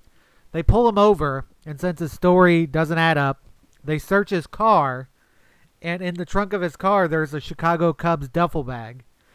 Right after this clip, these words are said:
In that duffel bag, the cops find twenty-one pounds of methamphetamine, one point two pounds of oxycodone pills, and this is in, like, one of those Chicago Cubs duffel bags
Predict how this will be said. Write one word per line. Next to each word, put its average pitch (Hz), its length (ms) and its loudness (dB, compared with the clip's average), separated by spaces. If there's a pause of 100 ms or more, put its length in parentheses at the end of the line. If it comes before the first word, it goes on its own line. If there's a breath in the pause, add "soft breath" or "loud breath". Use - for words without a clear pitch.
(340 soft breath)
In 220 220 -2
that 214 280 -2
duffel 185 400 0
bag, 127 600 -8 (540)
the 147 120 -4
cops 175 360 0
find 151 600 -2 (800 soft breath)
twenty-one 208 800 0
pounds 160 800 0 (380 loud breath)
of 165 220 0
methamphetamine, 151 1200 -4 (1080)
one 190 420 0
point 214 420 0
two 262 280 -2
pounds 156 600 0 (160)
of 160 140 -4
oxycodone 175 840 0
pills, 135 480 -6 (380 soft breath)
and 180 160 -2
this 208 160 2
is 202 100 -4
in, 208 180 2
like, 180 280 -2
one 185 100 0
of 175 60 -4
those 175 160 0
Chicago 175 520 0
Cubs 165 380 -6
duffel 156 400 -6
bags 131 540 -10